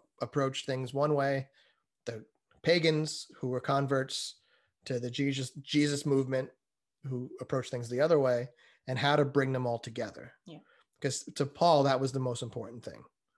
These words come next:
Speaker 2: Mm-hmm.
Speaker 1: You know, even things that you would, you would never think a Jew of his day to be like, "Ah, whatever, like the Sabbath, ah, do it if you want."
Speaker 2: <laughs> Right.
Speaker 1: But this thing where we all come together and, like, there's no Jew or Greek, there's
Speaker 2: Yeah.
Speaker 1: no slave or free,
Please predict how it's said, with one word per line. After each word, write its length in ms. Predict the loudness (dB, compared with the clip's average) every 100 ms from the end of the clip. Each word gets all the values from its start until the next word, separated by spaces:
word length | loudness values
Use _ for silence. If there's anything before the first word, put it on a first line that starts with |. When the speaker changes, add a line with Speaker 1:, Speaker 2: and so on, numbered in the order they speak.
| _ _ -14
Speaker 2:
Mm-hmm. 120 | -6
Speaker 1:
You 80 | -2
know, 120 | 0
even 240 | 2 2 2
things 320 | 4 4 4
that 180 | 4 4
you 140 | 2
would, 200 | 0 -2 -12 -20 -20 _
you 100 | 4
would 100 | 4
never 300 | 6 6 6
think 260 | 4 0 0
a 40 |
Jew 320 | -2 0 0
of 100 | 0
his 160 | -4 -4
day 500 | 0 0 0 -4 -12 -10
to 80 | -4
be 100 | -2
like, 140 | -2
"Ah, 520 | -2 -2 -2 -4 -6 -6
whatever, 460 | -2 -2 -4 -8 -12
like 120 | -10
the 80 | -4
Sabbath, 400 | 0 0 -2 -4
ah, 200 | -2 0
do 160 | 2 0
it 60 |
if 80 | -2
you 80 | 0
want." 240 | 0 0 -6 _ 0
Speaker 2:
<laughs> 60 | 0 2 -2 -4 -8 -12 -14 -14
Right. 200 | -14 -14 _ 4
Speaker 1:
But 140 | 4 6
this 180 | 4 6
thing 160 | 6
where 100 | 10
we 80 | 10
all 120 | 10
come 180 | 8 4
together 520 | 4 4 6 8 8
and, 240 | 6 4 4
like, 140 | 4
there's 200 | 2 4
no 160 | 6 6
Jew 280 | 6 6 8
or 120 | 6
Greek, 560 | 4 4 4 2 -6 0
there's 180 | 2
Speaker 2:
Yeah. 40 | 4
Speaker 1:
no 80 | 2
slave 360 | 4 6 6
or 40 | 4
free, 220 | 2